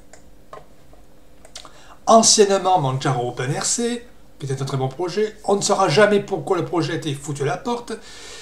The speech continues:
Il a fusionné avec H open R C, qui est une sacrée merde,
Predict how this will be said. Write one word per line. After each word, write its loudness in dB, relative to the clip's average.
Il 6
a 8
fusionné 4
avec 2
H 2
open -2
R -4
C, -2
qui -12
est -12
une -6
sacrée -6
merde, -4